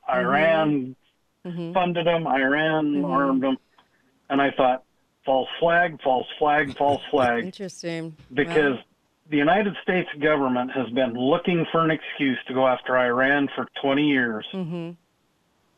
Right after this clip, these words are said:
Speaker 2: And Iran's outsmarted them every time. Um, you
Speaker 1: Well
Speaker 2: know, kind of a case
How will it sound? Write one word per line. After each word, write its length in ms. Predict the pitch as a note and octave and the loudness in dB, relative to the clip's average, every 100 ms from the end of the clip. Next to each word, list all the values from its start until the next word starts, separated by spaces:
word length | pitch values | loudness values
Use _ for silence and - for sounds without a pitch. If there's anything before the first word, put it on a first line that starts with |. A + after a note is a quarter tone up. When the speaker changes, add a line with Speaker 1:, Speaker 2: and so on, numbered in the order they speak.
| _ C3+ | _ 0
Speaker 2:
And 220 | C3 C3 | 2 2
Iran's 600 | B2+ C#3 D3 D3 D3+ C#3 | 2 2 2 2 0 0
outsmarted 720 | C3+ C3+ - D3+ C#3+ D#3 C#3 | 0 -2 -4 0 2 2 2
them 120 | B2+ B2+ | 0 0
every 260 | C3 B2 | 0 -2
time. 460 | - C#3+ C#3 B2 A#2 - _ _ | -2 0 0 0 -4 -10 _ _
Um, 340 | B2 A#2+ A#2+ - _ _ - _ _ A#3 _ _ _ _ _ _ - | -4 -2 -4 -8 _ _ -20 _ _ -20 _ _ _ _ _ _ -20
you 80 | - | -6
Speaker 1:
Well 280 | D#3+ - C4 | -2 0 0
Speaker 2:
know, 60 | C4+ _ - | -6 _ -2
kind 140 | F#3+ F3+ | 0 2
of 60 | |
a 60 | D3+ | 0
case 280 | - F3 | 0 0